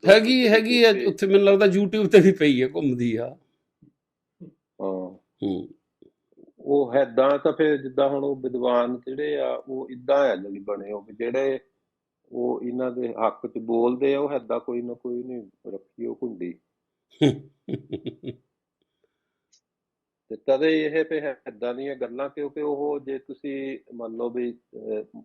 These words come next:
Speaker 2: ਮੰਨ ਲਓ ਸੱਚਾਈ ਤੇ ਨਹੀਂ ਚੱਲਣਾ,
Speaker 1: ਯਾ।
Speaker 2: ਫੇ ਤੁਹਾਨੂੰ ਕਿੰਨੇ ਕੁਛ ਗਲਤ ਗੱਲਾਂ ਕਰਨੀਆਂ ਪੈਣੀਆਂ, ਝੂਠੀਆਂ, ਇੱਧਰੋਂ ਇੱਧਰ ਹੀ ਕੱਟਣੀ ਪੈਣੀ, ਇੱਧਰੋਂ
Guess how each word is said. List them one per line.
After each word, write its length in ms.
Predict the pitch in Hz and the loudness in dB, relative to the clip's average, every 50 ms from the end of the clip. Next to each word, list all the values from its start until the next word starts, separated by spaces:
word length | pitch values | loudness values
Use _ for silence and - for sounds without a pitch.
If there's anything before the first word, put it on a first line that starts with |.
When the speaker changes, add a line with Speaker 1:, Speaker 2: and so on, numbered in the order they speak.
| _ - 127 | _ -18 -10
Speaker 2:
ਮੰਨ 200 | 120 117 110 110 | -8 -6 -6 -4
ਲਓ 120 | 110 113 | -4 -6
ਸੱਚਾਈ 540 | 110 - - 120 - 127 113 113 127 127 127 | -6 -6 -8 -2 0 2 2 4 4 2 0
ਤੇ 180 | 123 147 139 139 | 2 0 0 0
ਨਹੀਂ 120 | 139 131 | -2 -4
ਚੱਲਣਾ, 520 | - 143 127 123 123 120 123 123 120 113 - _ _ _ _ _ _ _ _ 113 | -6 -6 -6 -6 -6 -6 -6 -6 -6 -6 -8 _ _ _ _ _ _ _ _ -4
Speaker 1:
ਯਾ। 220 | 110 101 90 82 - _ _ _ _ _ | -4 -2 -4 -4 -8 _ _ _ _ _
Speaker 2:
ਫੇ 360 | - 139 135 131 135 135 135 | -2 0 2 2 2 0 -2
ਤੁਹਾਨੂੰ 720 | - - 160 147 143 127 127 131 135 135 139 139 139 131 _ _ | -2 -2 -2 -2 -2 -4 -4 -4 -4 -2 -2 -4 -6 -8 _ _
ਕਿੰਨੇ 340 | 147 139 139 139 139 139 139 | -8 -6 -4 -4 -4 -4 -4
ਕੁਛ 200 | - 147 143 - - _ _ _ - - - 113 107 _ - 113 - 123 | -4 -6 -6 -6 -10 _ _ _ -20 -20 -20 -20 -20 _ -20 -14 -4 0
ਗਲਤ 280 | 113 113 123 - 156 | 0 0 0 -2 -8
ਗੱਲਾਂ 320 | 143 147 131 123 123 123 120 | -8 -8 -6 -6 -8 -8 -8
ਕਰਨੀਆਂ 420 | - 120 110 113 110 110 113 110 | -8 -10 -8 -8 -8 -8 -8 -8
ਪੈਣੀਆਂ, 340 | - 113 92 85 87 90 92 | -6 -8 -8 -8 -10 -12 -12
ਝੂਠੀਆਂ, 500 | - - 127 117 - - 92 101 104 107 | -10 -10 -10 -10 -10 -12 -10 -8 -8 -8
ਇੱਧਰੋਂ 360 | 104 - - 120 123 120 110 | -8 -6 -4 -2 0 0 0
ਇੱਧਰ 260 | 101 - _ 131 131 | 0 0 _ -2 -2
ਹੀ 40 | 135 | -2
ਕੱਟਣੀ 420 | 131 - 120 - - 113 117 117 | -2 -4 -4 -2 -2 -4 -4 -4
ਪੈਣੀ, 300 | 113 123 117 117 120 117 | -2 -2 -2 -2 -2 -2
ਇੱਧਰੋਂ 340 | 120 113 110 _ 123 120 120 | -4 -4 -4 _ -6 -6 -6